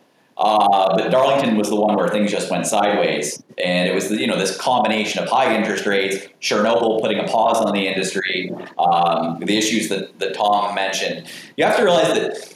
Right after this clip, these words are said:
that, so Pickering was kind of blown up into Bruce A, right? You took this design and we're gonna make it bigger, and they did. So the fewer, fewer boilers, but same basic concept.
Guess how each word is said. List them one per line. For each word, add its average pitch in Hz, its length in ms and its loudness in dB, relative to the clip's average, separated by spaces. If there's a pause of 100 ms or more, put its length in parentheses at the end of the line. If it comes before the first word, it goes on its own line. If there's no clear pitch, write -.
(340)
that, - 480 -6
so 135 580 0
Pickering 220 440 2
was 156 140 2
kind 143 240 2
of 127 100 -2
blown 147 280 2
up 135 200 2
into - 180 -2
Bruce 113 260 2
A, - 380 -2 (100)
right? - 260 2
You - 80 -4
took 135 340 0
this 143 200 0
design 123 400 2
and - 120 0
we're - 140 2
gonna - 140 0
make - 160 -2
it 202 140 0
bigger, - 420 0 (160)
and 117 100 0
they 117 100 0
did. - 440 -2 (400)
So 107 320 0
the - 80 -6
fewer, 160 440 0
fewer 180 240 2
boilers, 143 640 2
but - 380 -2
same 160 340 2
basic 131 340 2
concept. 104 540 -2